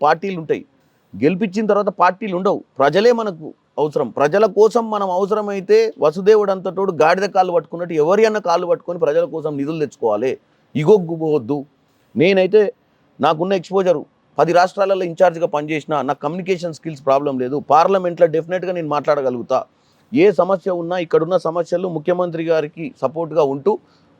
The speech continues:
ఢిల్లీలో ఉండి ఇటు రాష్ట్ర ప్రభుత్వానికి ఇటు భువనగిరి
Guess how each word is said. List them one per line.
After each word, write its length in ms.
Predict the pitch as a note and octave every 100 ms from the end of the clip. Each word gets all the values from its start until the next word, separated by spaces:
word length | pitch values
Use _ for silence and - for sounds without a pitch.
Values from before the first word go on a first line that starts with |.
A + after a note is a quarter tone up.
| G2+
ఢిల్లీలో 360 | C#3 F3 G3+ F3+ D3+
ఉండి 180 | F#3 A3+ - _ _ C#3
ఇటు 140 | D3+ B2+
రాష్ట్ర 240 | D3+ D#3 F#3
ప్రభుత్వానికి 580 | E3+ F3 E3 F#3 F#3 G#3 B3 _ _ -
ఇటు 100 | B2+ B2
భువనగిరి 320 | F3+ G3+